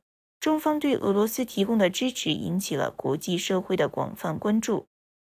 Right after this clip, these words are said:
而美国则在加强与日本和菲律宾的联盟关系，以应对日益增长的挑战。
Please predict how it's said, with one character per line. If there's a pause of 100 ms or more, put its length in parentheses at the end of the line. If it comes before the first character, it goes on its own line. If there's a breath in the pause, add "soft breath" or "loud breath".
(220)
而
美
国
则
在
加
强
与
日
本
和
菲
律
宾
的
联
盟
关
系， (420)
以
应
对
日
益
增
长
的
挑
战。